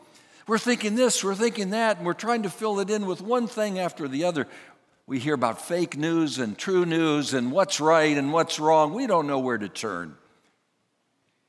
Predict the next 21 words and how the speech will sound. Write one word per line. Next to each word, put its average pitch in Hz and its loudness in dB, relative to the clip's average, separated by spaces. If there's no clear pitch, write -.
Isn't 226 -8
it - -12
fascinating? 151 -4
Those 190 -6
are 147 -6
precisely 127 -6
the - -8
issues 110 -8
that 117 -10
Paul 113 -6
is 113 -12
going 101 -8
to 101 -12
address. 113 -12
He 113 -10
says, 127 -6
Now, 117 -2
my 113 -10
beloved, 113 -8
joy, 110 -8
crown, 117 -8